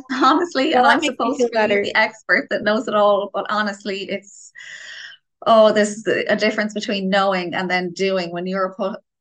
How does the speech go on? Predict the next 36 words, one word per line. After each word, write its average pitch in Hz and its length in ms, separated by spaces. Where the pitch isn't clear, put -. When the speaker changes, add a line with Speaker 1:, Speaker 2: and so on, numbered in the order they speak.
Speaker 1:
being 185 240
pushed - 460
to 233 100
your 165 300
limits, 156 360
like, 151 220
it 170 180
is 170 240
really, 165 520
really 175 260
difficult. 160 540
So 175 200
I 175 160
always 185 400
say 175 140
to 170 100
parents 160 360
that - 220
looking 170 360
after 165 300
yourself 165 500
really 170 420
is, 160 540
is - 220
the 196 100
number 185 340
one 180 180
thing 190 220
you 185 160
can 170 120
do 185 360
to 170 380
help 190 280
your 165 80
child, 185 400
actually. - 500